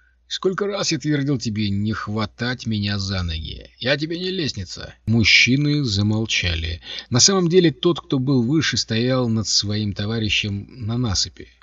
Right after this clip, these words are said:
Немало времени прошло, прежде чем коротышка собрался с духом и опустил глаза. Рука, ухватившая его за щиколотку, принадлежала мужчине, верхняя половина тела которого высовывалась из черной воды. «Ты,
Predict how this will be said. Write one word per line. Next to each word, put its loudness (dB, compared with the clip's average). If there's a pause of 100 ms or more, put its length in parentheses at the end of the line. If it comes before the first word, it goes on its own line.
(360)
Немало 8
времени 6
прошло, 0
прежде 0
чем 0
коротышка -2
собрался -2
с 0
духом 0
и 0
опустил -8
глаза. -6 (360)
Рука, 4
ухватившая 2
его 2
за 2
щиколотку, 0
принадлежала 0
мужчине, 2 (240)
верхняя 2
половина 2
тела 0 (260)
которого 2
высовывалась 0
из 2
черной 0
воды. -4 (1080)
«Ты, 4